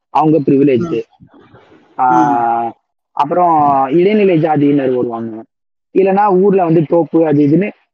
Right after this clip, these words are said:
Speaker 1: ஏதோ ஒரு ஊர்ல பேக்ரவுண்ட் இருக்கிறவங்க இருப்பாங்க. மத்தபடி இந்த நீங்க வந்து,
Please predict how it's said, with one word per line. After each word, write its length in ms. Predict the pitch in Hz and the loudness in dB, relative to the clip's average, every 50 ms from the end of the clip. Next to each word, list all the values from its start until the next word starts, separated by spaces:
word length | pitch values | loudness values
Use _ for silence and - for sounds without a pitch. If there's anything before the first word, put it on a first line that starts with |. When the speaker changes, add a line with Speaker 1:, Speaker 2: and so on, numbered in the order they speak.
| _ _ | _ _
Speaker 1:
ஏதோ 240 | - 135 143 170 202 | -4 -2 0 2 2
ஒரு 220 | 208 202 190 185 | 2 2 2 2
ஊர்ல 260 | 175 180 190 180 185 170 | 2 2 2 2 0 0
பேக்ரவுண்ட் 440 | 147 151 170 170 175 165 156 143 | 0 0 0 2 2 2 2 2
இருக்கிறவங்க 440 | 151 151 139 156 139 139 139 147 151 165 170 160 | 0 0 0 -2 -2 -2 -2 -2 0 0 0 0
இருப்பாங்க. 500 | 143 139 151 147 139 151 143 131 113 - - _ _ - | 0 0 0 0 0 -2 -2 -2 -4 -6 -10 _ _ -6
மத்தபடி 300 | 170 175 - 175 165 175 | -6 -4 -2 0 0 2
இந்த 360 | 185 196 190 180 170 160 156 151 | 2 2 2 2 0 0 2 2
நீங்க 340 | 151 151 147 147 143 139 | 0 0 0 0 0 0
வந்து, 500 | 143 143 147 151 165 165 160 151 143 131 | 0 0 0 2 2 2 2 0 -2 -4